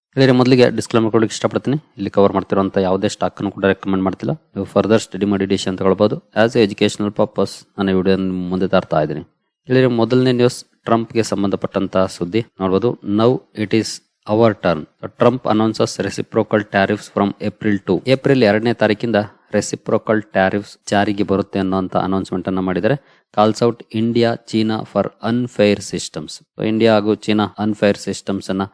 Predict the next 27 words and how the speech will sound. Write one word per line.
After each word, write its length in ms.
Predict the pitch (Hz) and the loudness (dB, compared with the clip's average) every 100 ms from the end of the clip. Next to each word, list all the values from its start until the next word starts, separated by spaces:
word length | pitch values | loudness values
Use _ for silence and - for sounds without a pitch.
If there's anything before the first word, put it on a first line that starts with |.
| _ _ | _ _
ಹೊಂದಿದ್ದಾವೆ 520 | - 95 98 92 95 95 | -4 -2 2 2 4 4
ಅನ್ನೋಂಥ 420 | 90 90 90 95 | 2 0 0 -2
ಮಾತನ್ನು 400 | 87 87 90 85 | -2 -2 -2 -2
ಕೂಡ 160 | 101 | 0
ಅವರು 220 | 92 90 90 | 2 2 0
ಕಾಂಗ್ರೆಸ್ 580 | _ - 95 92 85 | _ -4 -2 0 -2
ಅಲ್ಲಿ 140 | 92 87 | -2 -2
ಮಾತಾಡುವಾಗ 500 | 87 85 85 85 95 127 | -2 -2 -2 0 -2 -4
ಹೇಳಿದ್ದಾರೆ. 560 | - 98 80 73 73 _ - | 0 2 2 -2 -4 _ -4
ಅಂದ್ರೆ 200 | 110 110 | 2 2
ಕಾಂಗ್ರೆಸ್ 420 | - 101 104 104 | 2 0 2 0
ಅಂದ್ರೆ 180 | 101 104 | 2 2
ಅಮೆರಿಕದ 460 | 104 98 101 98 95 | 2 0 0 0 0
ಸಂಸತ್ತನ್ನ 560 | 95 92 - - 95 | 0 -4 -6 -4 -4
ಕಾಂಗ್ರೆಸ್ 420 | 95 92 90 92 - | -2 -2 -2 -2 -4
ಅಂತ 120 | 87 | -8
ಕರೀತಾರೆ. 440 | - 95 98 127 - | -4 -2 0 -4 -2
ಅಲ್ಲಿ 260 | 98 90 78 _ _ _ 123 | 0 0 -2 _ _ _ -6
ಏಪ್ರಿಲ್ 300 | 117 123 120 | -2 -2 0
ಫಸ್ಟ್ 280 | 113 - | 0 0
ಇಂದಾನೇ 280 | 123 117 120 | 0 2 2
ನಾನು 280 | 117 110 107 | 2 -2 0
ಜಾರಿ 180 | 101 107 | 2 2
ಮಾಡ್ಬೇಕು 400 | 104 104 104 104 | 4 2 2 0
ಅಂತ 160 | 98 | 0
ಇದ್ದೆ, 400 | 98 95 101 - _ - | 0 2 -2 -2 _ -6
ಆದ್ರೆ 480 | 101 104 95 _ | -2 -2 -2 _